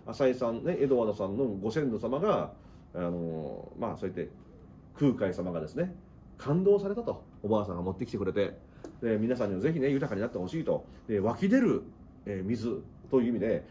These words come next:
浅井とあなたは名乗りなさい」とね、言われたらしいんですね。朝っていうのはそういう湧き出るとか、えー、そういう意味らしいですね。え、ちなみにエドワードさんって言いますけども、エドワードっていう名前が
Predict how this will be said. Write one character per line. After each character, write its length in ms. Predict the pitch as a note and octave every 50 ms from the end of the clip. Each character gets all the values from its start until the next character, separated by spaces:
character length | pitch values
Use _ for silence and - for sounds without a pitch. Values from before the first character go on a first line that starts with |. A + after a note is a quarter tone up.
| - -
浅 280 | - - - D#3 E3 F#3
井 60 | F#3
と 100 | F#3 F#3
あ 40 | F3
な 100 | F#3 F3
た 80 | C#3
は 60 | G#2 F2
名 80 | F2+
乗 100 | G#2 B2+
り 80 | C#3 C#3
な 60 | C#3
さ 120 | C#3+ C#3
い」 60 | A#2+ E2
と 80 | E2 E2+
ね、 160 | F#2 F#2 - - - - - - - - - - - -
言 80 | - B2
わ 60 | B2
れ 60 | A2+
た 60 | A2 A2
ら 80 | G#2
し 60 | G2+ A2+
い 20 |
ん 40 | G#2
で 60 | E2+
す 40 | -
ね。 140 | A2 D3 D#3 - - - - - - - - - - - - - - - - - - - -
朝 240 | D#3 G3 - F#3 C#3
っ 80 | -
て 80 | - A#2
い 20 |
う 40 | G2+
の 40 | F#2
は 60 | F2+
そ 80 | - G#2
う 20 |
い 40 | G2
う 40 | G#2
湧 120 | A2+ A2
き 100 | - F3+
出 100 | E3 G3
る 80 | E3 B2
と 80 | A2+
か、 200 | G2 F#2+ F#2 - - - - -
え 260 | G#2 G#2 G2 F#2+ F#2 F#2
ー、 20 |
そ 180 | F#2 - D#3 F3
う 40 | F3+
い 80 | F3+
う 40 | F3
意 40 | E3
味 80 | C3
ら 80 | F#2 E2
し 80 | - -
い 40 |
で 60 | D2 D2
す 60 | -
ね。 140 | F#2 D#2 - - - - - - -
え、 80 | D3
ち 40 | -
な 60 | G3+ F#3
み 60 | D#3
に 60 | -
エ 60 | A#3+
ド 120 | B3+ C#4 B3+
ワ 100 | G3 C#3+
ー 40 |
ド 80 | A#2+ G#2+
さ 100 | - G2+
ん 20 |
っ 20 | F#2
て 60 | F2+ F#2+
言 80 | G2
い 20 | F#2+
ま 100 | G2 G2
す 60 | -
け 60 | F#2+
ど 60 | F2
も、 180 | G#2 A2+ G#2+ -
エ 60 | - A3+
ド 120 | A3+ A3+
ワ 100 | G3+ D3
ー 40 | A2
ド 60 | B2
っ 60 | B2
て 180 | - - - A2+
い 100 | A2 A2
う 100 | A2+ A2+
名 100 | A2 G#2+
前 220 | A#2 B2+ A#2+ B2 D3
が 240 | E3 C3 G#2 -